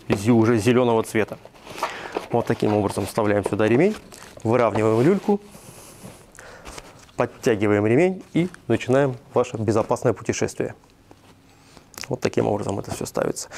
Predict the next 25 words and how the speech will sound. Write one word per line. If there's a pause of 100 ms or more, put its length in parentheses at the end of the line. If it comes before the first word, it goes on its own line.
(220)
Напомню,
что,
что
ручка
при
установке
на
ремень
должна
быть
обязательно (360)
в (960)
поднятом
верхнем
зафиксированном
положении,
то
есть
это
дополнительный
контур
безопасности
в
поездке. (4000)
Э,